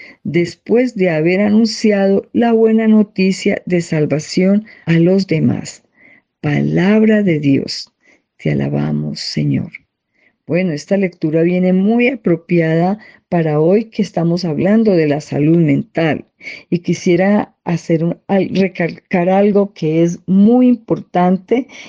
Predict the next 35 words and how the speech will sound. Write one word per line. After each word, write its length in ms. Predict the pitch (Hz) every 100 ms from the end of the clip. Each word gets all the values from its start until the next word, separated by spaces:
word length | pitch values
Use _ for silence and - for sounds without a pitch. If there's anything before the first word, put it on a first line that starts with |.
| -
y 120 | 208
si 240 | 180 - 180
escucháramos 800 | 170 - - 202 196 220 214 180
los 160 | 165
testimonios 880 | - 170 - 170 170 175 190 196 196 - - -
de 100 | 180
personas 560 | 180 165 185 190 196
que 160 | - 170
ha, 220 | 151 -
se 180 | - 151
han 80 | 165
convertido, 600 | 175 180 160 - - 226
el 100 | -
caso 300 | 156 165 175
de 120 | 160
Isadora, 600 | 156 156 143 143 175 202
el 120 | 165
cambio, 280 | 165 180 170
el 260 | - - -
caso 200 | 220 254
de 80 | 247
tantas 360 | 202 190 214
personas 480 | 220 214 190 165 165
que 120 | -
han 100 | 185
comprendido 840 | 185 220 220 220 180 175 190 170
que 120 | 170 185
la 100 | 175
mejor 300 | 175 175 180
manera 500 | 196 220 208 170 147
de 140 | 160
adquirir 580 | 156 156 - 170 202 165
la 120 | 170
salud 280 | 175 165 165
mental 560 | 202 226 220 294 339